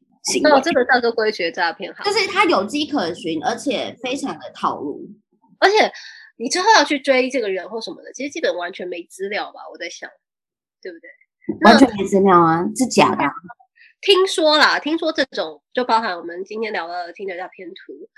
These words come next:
Speaker 2: 还有我朋友所遇到这个，听说这个叫做奈及利亚骗局，然后就是利用，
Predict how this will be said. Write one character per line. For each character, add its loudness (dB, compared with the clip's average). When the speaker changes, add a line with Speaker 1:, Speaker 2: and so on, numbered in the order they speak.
Speaker 2:
还 -12
有 -8
我 -10
朋 -6
友 -2
所 -10
遇 -8
到 -8
这 -18
个， -18
听 -14
说 -2
这 -4
个 -8
叫 -8
做 -8
奈 -4
及 -8
利 -10
亚 -8
骗 -6
局， -20
然 -2
后 2
就 -6
是 0
利 -6
用， -2